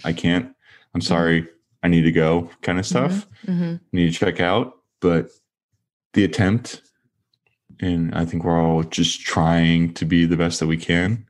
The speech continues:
Speaker 1: So to not weigh yourself so heavily and criticize yourself so heavily on one failed, quote unquote, failed experience,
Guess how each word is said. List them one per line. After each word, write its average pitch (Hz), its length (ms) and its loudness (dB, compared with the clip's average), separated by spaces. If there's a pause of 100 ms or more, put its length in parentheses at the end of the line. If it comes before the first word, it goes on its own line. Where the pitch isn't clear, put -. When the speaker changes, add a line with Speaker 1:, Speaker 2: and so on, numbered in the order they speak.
Speaker 1:
So 82 460 -2 (500)
to - 120 0
not 85 400 0 (460)
weigh 87 420 2
yourself 85 540 2
so 85 340 2
heavily 85 460 0
and 82 100 -2
criticize 87 400 2
yourself 87 300 -2
so 87 160 2
heavily 92 340 2
on 85 400 0
one 87 260 2
failed, 85 720 0 (360)
quote 87 180 0
unquote, 82 260 0
failed 82 420 -2
experience, 85 680 -2